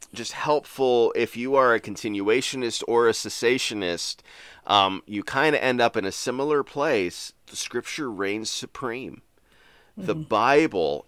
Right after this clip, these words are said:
Speaker 1: is God's authoritative word to us. And so that means we shouldn't add to it. It also means we shouldn't take away from it.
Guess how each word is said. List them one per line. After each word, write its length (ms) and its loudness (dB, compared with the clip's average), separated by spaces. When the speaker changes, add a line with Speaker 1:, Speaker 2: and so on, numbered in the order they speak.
Speaker 1:
is 680 2
God's 800 0
authoritative 1120 0
word 720 -2
to 380 -8
us. 560 -8
And 520 0
so 220 0
that 260 4
means 540 0
we 120 -2
shouldn't 420 -2
add 360 4
to 320 -2
it. 100 2
It 180 2
also 360 0
means 280 -4
we 80 -4
shouldn't 400 -6
take 280 -2
away 400 0
from 340 -6
it. 280 -16